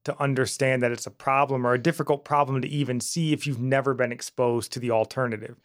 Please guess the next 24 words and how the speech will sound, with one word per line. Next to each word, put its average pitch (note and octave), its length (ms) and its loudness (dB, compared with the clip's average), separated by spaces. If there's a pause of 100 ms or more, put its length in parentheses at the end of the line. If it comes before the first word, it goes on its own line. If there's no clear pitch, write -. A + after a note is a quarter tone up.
(380)
You C3+ 80 -2
know, C3+ 60 2
for C3+ 120 2
thirty-five C#3+ 520 2
years, C#3 260 4
we C3+ 120 4
didn't C#3 200 0
even B2+ 240 0
understand A#2+ 460 -2
that G#2 60 -6
that A2+ 140 0
was G#2+ 100 -12
a G#2 40 -16
problem. A2+ 560 -2 (360)
So D3+ 120 -4
that F#3+ 120 4
one G3 140 4
can E3+ 120 4
be C#3+ 100 0
tricky C3 600 -2 (420)
to - 200 -2
understand. B2 680 -2
You G#2+ 80 -8
know, A2 260 -2